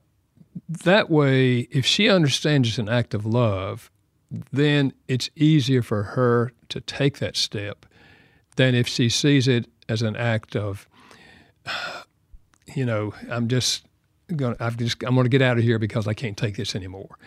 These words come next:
Uh, that's true too, no question about that. But if she understands it's an act of love, and, and, and, uh, above all else,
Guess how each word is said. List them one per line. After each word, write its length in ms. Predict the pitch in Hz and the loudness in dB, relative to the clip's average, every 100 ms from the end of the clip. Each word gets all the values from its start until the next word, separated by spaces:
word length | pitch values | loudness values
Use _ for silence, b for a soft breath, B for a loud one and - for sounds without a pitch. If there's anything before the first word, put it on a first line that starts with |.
| B B B B | B B B B
Uh, 120 | 117 | -4
that's 280 | 135 156 - | 2 2 2
true 240 | - 202 | 6 6
too, 380 | 156 220 147 95 | 6 6 4 2
no 140 | 113 123 | -2 0
question 340 | 175 156 143 | 2 0 0
about 300 | 131 151 131 | 0 0 0
that. 240 | 110 95 - _ _ _ | -4 -8 -12 _ _ _
But 260 | - 113 - - | -2 -2 -4 -8
if 140 | 123 | -6
she 200 | - - | -2 0
understands 580 | 196 185 156 - 147 131 | 2 2 0 0 0 0
it's 100 | 120 | -2
an 100 | 117 | 0
act 240 | 123 120 - | 0 0 -4
of 100 | 107 | -2
love, 420 | 120 101 90 107 | -2 -2 -4 -6
and, 140 | 107 107 | -8 -8
and, 160 | - 117 - | -6 -6 -4
and, 160 | 120 - _ _ | -6 -6 _ _
uh, 60 | - - | -12 -6
above 300 | - 143 220 | -2 4 4
all 240 | 208 185 185 | 6 4 4
else, 280 | 214 - | 2 0